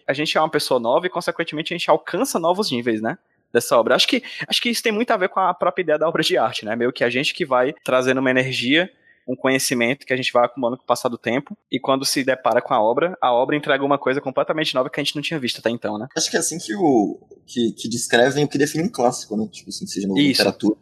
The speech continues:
Speaker 2: É exatamente esse potencial de sempre você descobrindo novos elementos dentro da, de uma nova leitura, né?
Speaker 1: Alguém tem algo a acrescentar, gente? Mas Biel aqui apontou uma coisa importante. Qual é o contexto, né, de Watchmen?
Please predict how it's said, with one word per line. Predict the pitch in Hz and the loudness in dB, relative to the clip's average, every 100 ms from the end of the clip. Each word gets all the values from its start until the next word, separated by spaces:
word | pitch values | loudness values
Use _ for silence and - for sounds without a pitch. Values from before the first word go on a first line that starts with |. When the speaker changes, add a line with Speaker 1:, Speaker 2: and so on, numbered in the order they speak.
| _ | _
Speaker 2:
É | 98 | -4
exatamente | 101 123 120 135 | -2 -2 -4 -4
esse | - - | -6 -2
potencial | 131 131 131 - 123 117 120 | 0 0 -2 0 2 2 0
de | |
sempre | - 123 110 127 | -2 -2 0 0
você | 131 - | 0 0
descobrindo | 131 - 123 117 | -4 0 2 2
novos | 117 110 113 | 4 2 2
elementos | 117 120 107 104 - | 2 2 2 0 0
dentro | 110 104 110 | -4 -4 -4
da, | 104 104 104 _ - | -2 -2 -4 _ -4
de | 104 | 2
uma | 104 | 4
nova | 101 104 | 6 6
leitura, | 104 101 85 90 | 4 2 -2 -4
né? | - - | -12 -2
Speaker 1:
Alguém | 117 135 | 0 2
tem | 151 143 | 2 4
algo | 120 | 4
a | |
acrescentar, | 110 104 110 165 | 0 -2 2 2
gente? | 180 107 - - | 2 -4 -6 -2
Mas | 185 277 320 - - - - - 151 | 2 2 2 0 0 -4 -12 -16 -2
Biel | 156 156 147 | 2 4 4
aqui | 143 139 | 4 4
apontou | 131 - 135 131 | 4 2 -4 -2
uma | 120 | -4
coisa | 117 117 117 113 113 - - | -2 -4 -2 -4 -4 -10 -10
importante. | 139 151 135 - 190 262 - _ _ _ - | 0 2 2 2 2 0 -6 _ _ _ 0
Qual | 285 165 | 4 4
é | 175 233 - | 2 0 -8
o | 190 | -8
contexto, | - 269 277 139 - 120 | 0 0 2 2 2 -4
né, | 117 233 _ | -6 -8 _
de | 131 | -4
Watchmen? | 120 101 - 101 | 0 0 -4 -10